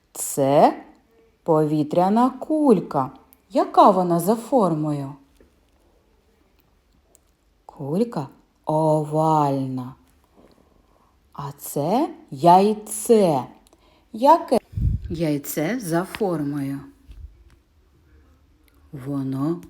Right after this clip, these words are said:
овальне. Пригадайте, яка це геометрична фігура?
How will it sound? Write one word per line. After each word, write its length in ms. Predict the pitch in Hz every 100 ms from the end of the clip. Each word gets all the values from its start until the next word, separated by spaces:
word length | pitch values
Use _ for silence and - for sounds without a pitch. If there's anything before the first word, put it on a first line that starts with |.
| _ -
овальне. 1200 | 147 143 135 135 131 131 127 127 123 123 117 120 _ _ _ _ _ _ _ _ _ _ _ _ _ _ _ _ _ _ _ 196
Пригадайте, 680 | 196 214 208 156 120 - 135 -
яка 380 | 208 262 208 156
це 220 | - 147
геометрична 800 | 135 156 156 175 170 147 - 151
фігура? 580 | 147 185 170 156 139